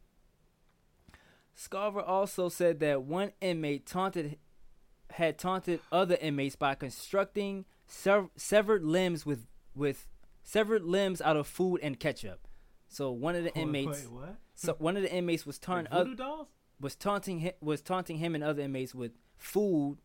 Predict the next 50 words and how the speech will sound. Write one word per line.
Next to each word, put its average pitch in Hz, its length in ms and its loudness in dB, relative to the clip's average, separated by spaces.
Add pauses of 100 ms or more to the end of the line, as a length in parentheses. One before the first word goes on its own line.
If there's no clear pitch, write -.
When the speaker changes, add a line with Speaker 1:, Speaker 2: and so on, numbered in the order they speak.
(280)
Speaker 1:
but 131 100 -4
he 143 60 0
was 139 140 -6
turning 151 260 -4
food 165 300 -2
into, 120 380 -2
into, 120 420 -8 (260)
like, 98 240 -16
arms 143 360 2
and 135 80 -8
stuff 143 140 -4
like 139 120 -2
that, 139 180 0
and 123 100 -8
he 127 80 -8
was 127 180 -10
using 117 220 -8
the 113 60 -8
ketchup 147 400 -4
as, 107 160 -8 (100)
as 113 140 -12
bl-, 104 240 -14
like, 110 240 -10 (180)
as 120 160 -10
blood. 120 440 -4 (680)
Speaker 2:
So, - 180 -14
like, 104 280 -14 (180)
yeah, 147 260 -10
like 98 180 -16
voodoo 120 280 -10
dolls. 87 420 -18 (260)
Speaker 1:
I 113 60 -12
mean, 120 160 -8
I 101 100 -8
guess, 90 200 -16
I 104 60 -14
don't 87 120 -20
know. 90 100 -20 (840)
Speaker 2:
Wait, 151 220 -4
Speaker 1:
But 143 200 0
no, 175 200 6
Speaker 2:
wait, 139 320 0
Speaker 1:
no, 170 120 2
Speaker 2:
they 202 80 6
Speaker 1:
no. 220 60 6
Speaker 2:
were - 60 6
making 190 280 2
fun 180 180 -2
of 123 100 -6
him? 254 300 -4